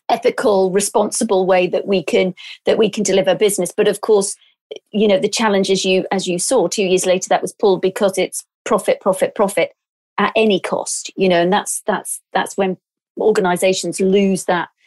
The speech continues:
that moral ground. Um, and of course, it'll be interesting, y-, you know, like you say, I mean, I think, is it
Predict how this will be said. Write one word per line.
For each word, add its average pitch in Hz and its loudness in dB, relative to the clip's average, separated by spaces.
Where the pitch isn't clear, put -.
that 185 -2
moral 185 2
ground. 170 0
Um, 180 0
and 269 2
of 269 -4
course, 311 0
it'll 294 4
be 285 2
interesting, 294 0
y-, 226 -2
you 247 2
know, 240 2
like 220 2
you 226 0
say, - 2
I - -2
mean, 208 0
I 185 -4
think, 214 2
is 233 0
it 208 -2